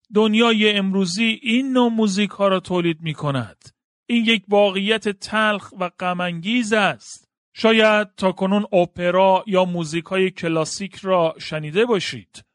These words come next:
اینها نیز نوعی دیگر از موزیک‌های دنیایی هستند. داستان اغلب آنها غم‌انگیز و مربوط به رابطه‌های عشقی شکست خورده می‌باشد. پسری دختری را به دست نیاورده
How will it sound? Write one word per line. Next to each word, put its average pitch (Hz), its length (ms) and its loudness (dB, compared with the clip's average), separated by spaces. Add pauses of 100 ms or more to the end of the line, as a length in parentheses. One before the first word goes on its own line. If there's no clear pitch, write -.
(200)
اینها 262 320 4
نیز 226 420 2
نوعی 214 280 0
دیگر 196 320 0
از 196 180 -2
موزیک‌های 190 480 -4
دنیایی 160 520 -2
هستند. 135 520 -10 (540)
داستان 202 480 2
اغلب 214 460 2
آنها 196 360 0
غم‌انگیز 190 720 -2
و 185 80 2
مربوط 180 560 0
به 180 200 -2
رابطه‌های 170 720 0
عشقی 185 580 -2
شکست 143 540 -4
خورده 147 420 2
می‌باشد. 131 600 -4 (540)
پسری 190 580 2
دختری 190 480 2
را 190 140 4
به 175 120 0
دست 185 380 0
نیاورده 175 800 0